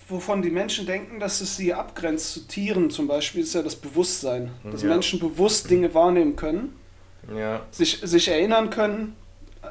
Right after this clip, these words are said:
Speaker 1: äh, gedanklich so eine Chronologie der Ereignisse auflisten können. Man weiß natürlich nicht, ob Tiere das auch können, aber man vermutet, dass sie es nicht können. Tiere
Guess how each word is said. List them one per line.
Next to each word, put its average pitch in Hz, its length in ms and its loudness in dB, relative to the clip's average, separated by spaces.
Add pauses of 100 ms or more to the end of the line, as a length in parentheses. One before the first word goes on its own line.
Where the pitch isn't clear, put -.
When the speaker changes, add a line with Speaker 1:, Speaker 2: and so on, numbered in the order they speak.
(400)
Speaker 1:
äh, 202 80 -6
gedanklich 175 540 4
so 175 100 2
eine 165 100 6
Chronologie 165 680 4
der 185 120 8
Ereignisse 190 600 2
auflisten 175 480 0
können. 185 300 -2 (380)
Man 151 160 2
weiß 208 260 8
natürlich 190 300 4
nicht, - 180 4
ob 180 140 -4
Tiere 180 220 0
das 160 160 0
auch 185 220 0
können, 220 200 0
aber 185 100 2
man 330 160 6
vermutet, 180 460 -2
dass 175 120 0
sie 170 60 -4
es - 60 -6
nicht 170 180 4
können. 151 160 -2
Tiere 170 180 0